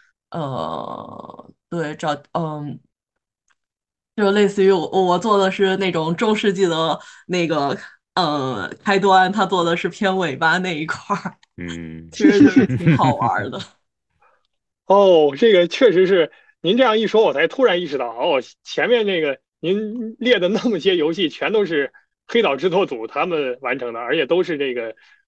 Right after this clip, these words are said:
Speaker 3: 呃，乔西·索亚完成的。我在看的时候，呃，虽然您写了，我这莫名其妙把这点给忽略了。您是真的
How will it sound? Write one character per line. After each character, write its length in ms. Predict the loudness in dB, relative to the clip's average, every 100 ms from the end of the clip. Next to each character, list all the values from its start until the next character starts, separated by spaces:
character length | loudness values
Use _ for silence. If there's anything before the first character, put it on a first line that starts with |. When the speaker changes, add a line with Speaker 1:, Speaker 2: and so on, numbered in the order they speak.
| -18
Speaker 3:
呃， 220 | -16 -14
乔 280 | -10 -2 -2
西· 180 | -2 -4
索 140 | -2 0
亚 140 | 0
完 180 | -4 -10
成 160 | -14
的。 80 | -18
我 160 | -6 -2
在 100 | -2
看 240 | 0 0
的 100 | 0
时 120 | -2
候， 240 | -2 0 -2 -10 _ -8
呃， 100 | -2
虽 160 | 2
然 120 | 2
您 180 | 0 -2
写 260 | -4 -6 -8
了， 180 | -4 -4
我 180 | -4
这 220 | -2 -2 -2 _ _ _ _ _ _ _ 0
莫 140 | 4
名 140 | 4 2
其 140 | 0
妙 140 | -2
把 140 | 0 0
这 60 |
点 120 | -2 -2
给 80 |
忽 220 | -4 0 0
略 100 | 0
了。 140 | -4 _ _ -2
您 220 | 2 4
是 160 | 4
真 240 | 4 2 2
的 420 | 2 2 2 -2